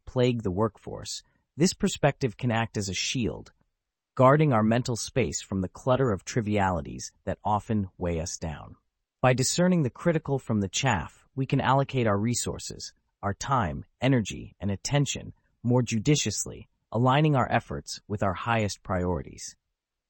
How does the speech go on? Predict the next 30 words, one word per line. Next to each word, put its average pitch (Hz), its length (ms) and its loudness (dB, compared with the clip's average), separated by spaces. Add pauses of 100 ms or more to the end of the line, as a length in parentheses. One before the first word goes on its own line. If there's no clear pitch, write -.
(140)
In 135 100 0
today's 151 380 4
era 123 260 4
of 92 160 -2
relentless 123 500 0
competition 110 840 -4
and 95 120 -6
continuous 131 640 -2
innovation, 113 600 -2 (320)
the 117 60 -6
Stoic 175 420 2
virtue 123 380 -2
of 90 140 -6
temperance, - 640 -4 (240)
a 98 60 -6
moderation 131 680 4
in 92 100 0
all 131 220 4
things, - 480 -12 (220)
is 113 120 -6
particularly 110 720 -2
prescient. - 580 -8 (840)
The 120 80 0
modern 156 380 6
propensity 123 720 -2
to 107 140 -2
equate 98 480 -2
busyness 117 540 0
with - 160 -10
productivity 110 760 -2